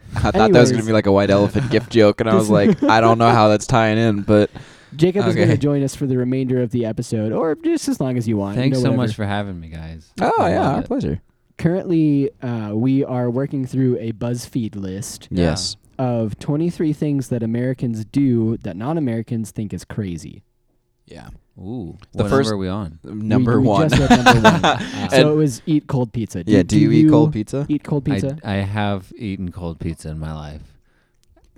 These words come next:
Speaker 1: Do you like it?
Speaker 3: Usually day after it's been cooked.
Speaker 1: Mm, okay.
Speaker 3: So sometimes for breakfast.
Speaker 1: Oh, really?
Speaker 2: Oh.
Speaker 3: Sometimes
Speaker 2: Yeah, see, I don't
Speaker 3: middle
Speaker 2: do
Speaker 3: of the
Speaker 2: that.
Speaker 3: day.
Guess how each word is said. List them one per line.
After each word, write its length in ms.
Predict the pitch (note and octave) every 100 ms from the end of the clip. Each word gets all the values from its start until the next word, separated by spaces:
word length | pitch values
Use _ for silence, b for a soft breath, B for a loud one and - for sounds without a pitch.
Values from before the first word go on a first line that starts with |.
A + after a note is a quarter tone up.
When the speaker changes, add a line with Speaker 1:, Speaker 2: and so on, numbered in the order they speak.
| _ _
Speaker 1:
Do 80 | G2+
you 60 | F2
like 240 | D#2+ G#2+
it? 140 | E4 A2+
Speaker 3:
Usually 460 | A2 G2+ G2 F#2 - _ _ _ _ _ G2+
day 240 | G#2+ G2
after 440 | F2+ F2 E2+ - E2
it's 120 | D#2+
been 220 | D#2+ D#2
cooked. 400 | - D2+ - _ _ _ _ _ -
Speaker 1:
Mm, 460 | G#2 G2+ G2+ F#2+ F2 _ G#2
okay. 280 | G#2+ G#2+ - _ _ _ _
Speaker 3:
So 340 | - - F#2 E2+
sometimes 500 | D#2+ G#2+ G#2+ G2 F#2+
for 120 | -
breakfast. 640 | F2+ F2 E2+ A2 A#2+ - _ _ _ _ _ _ -
Speaker 1:
Oh, 600 | D#2+ B2 D#4 C3 D2+ D2+
really? 480 | E2+ F#2+ G3 D2 D2+
Speaker 2:
Oh. 500 | C3+ A#3 A3 F#2 E2+ - _ _
Speaker 3:
Sometimes 580 | - G2+ G#2+ F#2+ F#2
Speaker 2:
Yeah, 180 | A2+ F3
see, 180 | F3+ C4
I 80 | C4+
don't 120 | C4+
Speaker 3:
middle 80 | G2 A#2+
Speaker 2:
do 40 |
Speaker 3:
of 60 | G#2+
the 60 |
Speaker 2:
that. 60 | G2
Speaker 3:
day. 280 | F2 G#2 A#2+